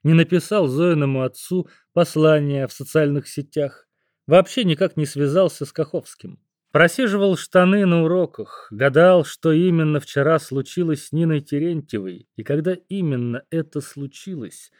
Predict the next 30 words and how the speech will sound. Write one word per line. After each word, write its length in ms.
до 160
того, 260
как 260
папа 280
ушел 380
из 100
квартиры 500
генерал-майора 800
Лукина – 640
или 120
уже 180
после. 480
Номер 420
своего 460
рабочего 560
телефона 1000
подполковник 760
милиции 600
Каховский 760
мне 240
не 100
называл, 720
а 220
звонить 560
дяде 300
Юре 400
домой 560
в 100
понедельник 600
днем 440